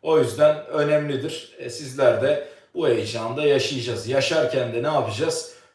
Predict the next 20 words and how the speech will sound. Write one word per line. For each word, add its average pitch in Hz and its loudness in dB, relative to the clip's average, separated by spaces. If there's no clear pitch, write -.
Bütçeyi 123 -2
aşmayacağız. 117 -2
Kendimizden 117 -8
de 104 -8
şaşmadan 120 -2
oyunun 123 -2
her 143 0
daim 123 2
keyif 120 -4
tarafında 107 -6
kalacağız. 87 -12
Üçüncü 185 -2
koşu 180 6
orta 170 4
tempo. 156 0
Aslında 139 0
yarışın 147 0
ilk 135 -8
metreler 135 0
lideri, 135 0